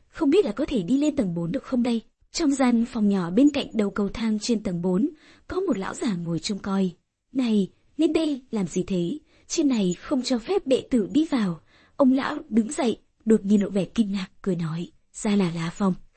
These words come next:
"Ha ha, nghe Giang quán trưởng nói, cậu đã thông qua khảo hạch chuẩn võ giả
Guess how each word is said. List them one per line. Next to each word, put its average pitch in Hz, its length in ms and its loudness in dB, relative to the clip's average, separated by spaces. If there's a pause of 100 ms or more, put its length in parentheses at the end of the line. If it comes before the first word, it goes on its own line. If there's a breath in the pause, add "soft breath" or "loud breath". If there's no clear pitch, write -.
(140)
"Ha 294 180 2
ha, 262 260 4
nghe 226 200 2
Giang 202 240 0
quán 185 280 -2
trưởng 175 280 0
nói, 202 220 0 (320 loud breath)
cậu 269 120 0
đã 254 140 -4
thông 311 240 2
qua 262 160 0
khảo 233 240 -4
hạch 180 280 -4
chuẩn 165 240 -2
võ 185 180 -8
giả 254 220 -4